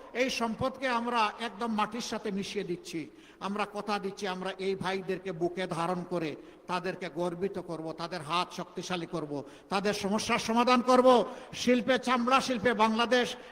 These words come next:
বিশ্বে নজির স্থাপন করবে ইনশাআল্লাহ। দোয়া করবেন। এই এলাকার খেদমতের জন্য আমরা এগারো দলের পক্ষ থেকে যাকে আমরা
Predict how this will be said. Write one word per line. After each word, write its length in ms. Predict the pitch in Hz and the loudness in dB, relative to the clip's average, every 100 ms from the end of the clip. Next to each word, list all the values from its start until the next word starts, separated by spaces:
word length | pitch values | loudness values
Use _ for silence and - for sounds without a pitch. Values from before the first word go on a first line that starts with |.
| - - | -14 2
বিশ্বে 440 | 269 285 - 285 254 | 4 4 4 6 8
নজির 380 | 233 208 262 | 6 6 6
স্থাপন 440 | 269 - 240 233 220 | 4 2 2 4 2
করবে 320 | 220 214 214 | 4 4 6
ইনশাআল্লাহ। 640 | 208 208 202 180 170 147 - - - - - - - - - - 1077 - _ _ _ _ _ _ _ _ _ _ _ _ _ _ | 4 4 2 4 2 0 -2 -14 -20 -20 -20 -20 -20 -20 -20 -20 -20 -20 _ _ _ _ _ _ _ _ _ _ _ _ _ _
দোয়া 200 | 160 175 | -2 -2
করবেন। 400 | 170 160 135 123 - - - _ _ _ _ _ - | -2 -8 -10 -14 -18 -20 -20 _ _ _ _ _ -10
এই 120 | 190 | -6
এলাকার 360 | 190 196 196 185 | -4 -4 -6 -8
খেদমতের 560 | 185 165 202 247 208 | -12 -10 -8 -6 -6
জন্য 260 | 202 180 180 | -8 -6 -6
আমরা 300 | 175 180 180 | -6 -4 -4
এগারো 240 | 180 185 | -4 -6
দলের 260 | 180 180 175 | -4 -4 -4
পক্ষ 240 | 175 165 175 | -6 -8 -10
থেকে 340 | 202 190 214 240 - - _ _ - | -12 -12 -14 -14 -20 -20 _ _ -6
যাকে 300 | 180 180 196 | -2 -2 -2
আমরা 380 | 185 175 175 | -6 -4 -4